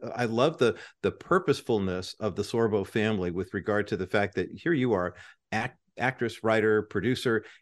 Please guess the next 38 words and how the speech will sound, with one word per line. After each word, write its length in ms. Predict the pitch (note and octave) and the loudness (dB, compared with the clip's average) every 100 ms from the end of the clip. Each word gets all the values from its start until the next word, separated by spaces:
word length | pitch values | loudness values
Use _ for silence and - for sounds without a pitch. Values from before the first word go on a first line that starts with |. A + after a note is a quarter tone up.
| _ | _
and 160 | A#2 A2+ | -2 2
then 300 | B2 C3 A2+ | 4 4 2
when 140 | A2+ | 0
it 60 | G#2 | 0
was 120 | G2 | -2
time, 360 | - B2+ C#3+ C3 | 0 2 0 0
said, 200 | A#2+ A2+ | -2 0
"Hey, 80 | |
you 140 | A#2+ G#2+ | 0 0
know 100 | A2 | 0
what? 280 | A2+ C#3+ - _ _ _ | 2 2 0 _ _ _
The 80 | G2+ | -10
school 260 | - C#3+ | -2 -2
system's 380 | C#3 B2+ - G#2 | 0 -2 -2 -4
getting 260 | A#2 G#2+ F#2+ | -2 0 -2
weird. 360 | G#2 B2+ B2+ - - _ - | 0 0 -2 -8 -20 _ -2
I'm 180 | A#2 F#3 | 2 2
gonna 120 | C#3+ | 2
put 180 | C3+ A#2+ | 2 4
all 140 | A2+ | 4
that 180 | A2 G#2 | 2 2
on 160 | G2+ | -2
hold 420 | G2+ B2+ C3+ B2 G2 | 0 2 4 0 -2
because 680 | A2 - G#2 G#2 G2+ - - - | -4 0 2 2 0 -8 -18 -6
we 180 | G#2 | -2
need 180 | C3 A#2+ | -2 -4
to 40 | F2 | -4
do 160 | G#2+ | -6
something 340 | G#2 G#2+ G2 F#2+ | -2 -4 -2 -4
about 380 | E2+ F#2+ G2+ - - _ _ A2+ | -2 -2 -2 -8 -20 _ _ -2
education." 720 | G#2+ - A2 G2+ - D2 - | -2 -2 0 0 -2 -8 -6
And 100 | F#2+ | -4
I 60 | G2 | -2
know 160 | A2 | 0
that 120 | G#2+ | -2
you're 160 | G2+ F#2 | -4 -6
a 60 | E2 | -6
huge 500 | - A2 B2 A2+ | -10 -4 -2 -2